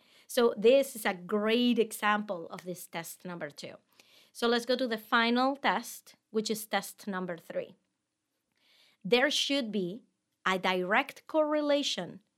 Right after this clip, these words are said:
between my free stuff and my offer. If you have noticed, I have been able to talk about my offer inside this live. This live is completely free. This podcast episode is completely free,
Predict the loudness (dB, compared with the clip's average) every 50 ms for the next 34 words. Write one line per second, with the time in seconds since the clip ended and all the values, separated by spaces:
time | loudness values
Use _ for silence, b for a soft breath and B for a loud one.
0 | _ _ _ _ _ _ _ -8 -4 -4 -4 -2 -2 -2 -2 0 -2 -2 -6 -8
1 | -10 -12 -14 -10 -4 -2 -2 0 0 -2 -4 -8 -10 -2 2 4 4 4 4 0
2 | -8 -18 -20 -20 _ _ _ _ _ _ _ _ _ _ _ _ 0 2 2 2
3 | 2 2 2 0 0 2 0 0 -2 -4 -6 -10 _ -6 -6 -6 -6 -8 -12 -14
4 | -14 -16 _ _ _ _ b b b b b b b b b 2 2 2 4 4
5 | 4 4 2 0 0 2 2 2 2 2 2 -2 -4 -6 -6 -2 2 2 2 2
6 | 2 -2 -2 -2 0 0 0 0 0 0 0 -2 -2 -4 -8 -8 -6 -6 -6 -6
7 | -6 -4 0 0 2 0 0 -4 b b b b b b b 0 2 2 2 4
8 | 2 2 2 2 2 2 2 2 0 0 2 2 2 2 2 -2 -2 0 0 2
9 | 2 2 0 -2 -6 -6 -6 -6 -6 -6 -6 -10 -12 -6 -4 -2 -2 -2 -2 -6
10 | -12 -10 -2 0 0 0 2 4 6 6 6 4 2 -4 -8 -8 -8 -8 -8 -4
11 | -2 0 0 0 0 0 -2 -2 -2 -4 -2 0 2 2 2 0 -6 -10 b b
12 | b b b -8 -8 -4 2 4 4 4 4 2 -2 -2 -2 -4 -6 -4 -6 -6
13 | -4 -4 -4 -4 -4 -6 -8 -8 -6 -6 -6 -4 -4 -4 -4 -4 -4 -6 -8 -6
14 | -4 -4 -2 -2 -2 -4